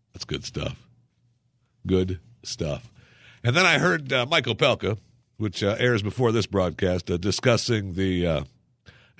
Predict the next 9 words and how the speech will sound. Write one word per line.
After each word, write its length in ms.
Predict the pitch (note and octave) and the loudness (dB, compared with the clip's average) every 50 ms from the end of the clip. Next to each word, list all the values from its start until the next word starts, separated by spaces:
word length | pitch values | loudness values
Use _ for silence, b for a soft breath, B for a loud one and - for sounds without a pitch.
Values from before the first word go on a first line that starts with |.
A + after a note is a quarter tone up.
| A2 A2 A2 | -2 0 4
delayed 800 | A2+ D3+ C3+ C3 B2+ C3 C#3+ D#3 D#3 C#3+ B2+ A#2 G#2+ G#2+ F#2 F2+ - _ _ _ _ _ _ _ _ _ _ _ _ _ _ _ _ _ _ _ _ _ _ _ _ _ _ _ _ _ _ _ _ - | 4 6 6 6 6 6 6 6 6 6 4 4 2 0 -4 -4 -6 _ _ _ _ _ _ _ _ _ _ _ _ _ _ _ _ _ _ _ _ _ _ _ _ _ _ _ _ _ _ _ _ -6
broadcast 680 | A2 B2+ A#2+ A#2 A#2 A2+ - B2+ A#2+ A2+ A2 G2+ - | 0 2 4 4 2 2 2 2 4 4 4 2 2
of 100 | B2 G#2+ | 0 0
the 100 | F#2+ G2+ | 0 0
medal 300 | G2 G#2+ A#2+ C3+ B2+ A#2+ | 0 2 2 2 2 2
ceremony 580 | A#2+ - B2 G#2 G2 F2+ F2+ E2+ E2 E2 E2+ F#2 - - _ _ | 2 2 2 2 2 2 -2 -4 -4 -4 -4 -6 -8 -12 _ _
for 120 | - A#2 | 0 0
Simone 360 | - - G#2 G2+ G#2+ G#2 G2 F#2+ | 0 0 0 0 0 0 0 0
Manuel 420 | G2+ G2+ G2+ F#2 D#2+ D#2 D#2 E2 | -2 -2 -2 -2 -2 -4 -4 -6